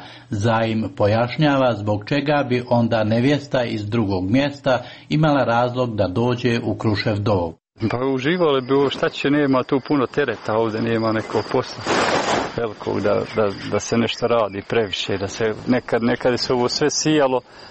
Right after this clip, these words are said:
Speaker 2: sad nam do navrh, ovaj, sve ovo sijano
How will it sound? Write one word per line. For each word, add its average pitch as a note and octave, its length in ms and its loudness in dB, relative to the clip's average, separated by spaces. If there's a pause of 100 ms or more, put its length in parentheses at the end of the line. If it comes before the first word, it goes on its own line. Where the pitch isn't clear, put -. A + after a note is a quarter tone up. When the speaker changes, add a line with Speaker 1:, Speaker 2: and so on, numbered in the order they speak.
Speaker 2:
sad C#3+ 280 2
nam C3+ 180 2
do C3+ 160 2
navrh, A#2+ 460 0
ovaj, A2 680 2 (220)
sve C#3 280 -2
ovo A#2+ 200 0
sijano G#2 460 0